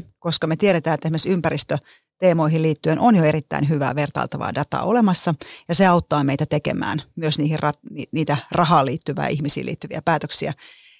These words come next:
Niin mä toivoisin, että, että myös näissä sosiaalisen vastuun teemoissa se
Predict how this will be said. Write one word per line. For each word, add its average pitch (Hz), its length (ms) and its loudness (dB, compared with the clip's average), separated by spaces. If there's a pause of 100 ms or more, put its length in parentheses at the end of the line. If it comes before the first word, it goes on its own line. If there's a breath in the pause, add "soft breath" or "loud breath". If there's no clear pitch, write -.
(100)
Niin 202 80 2
mä 220 100 6
toivoisin, 170 580 4
että, 147 300 -2 (600)
että 156 260 -2
myös 165 280 2
näissä 143 240 -2
sosiaalisen 139 520 0
vastuun - 380 -6
teemoissa 135 500 -2
se 139 160 -4